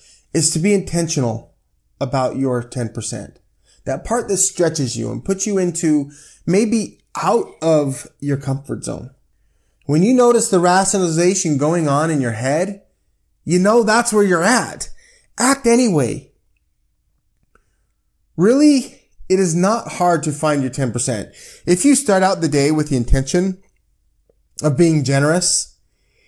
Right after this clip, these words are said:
in any situation, in whatever way you are capable, the ten percent opportunities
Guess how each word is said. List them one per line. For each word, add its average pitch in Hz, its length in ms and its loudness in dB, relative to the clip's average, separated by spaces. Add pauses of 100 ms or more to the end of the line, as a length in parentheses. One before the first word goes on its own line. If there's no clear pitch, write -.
(220)
in 165 160 0
any 220 220 2
situation, 143 680 2
in 151 140 2
whatever 165 360 4
way 185 220 2
you 165 220 2
are 160 60 2
capable, 120 720 -4 (840)
the 151 160 -2
ten 202 400 0
percent 196 480 -2
opportunities 170 1120 -4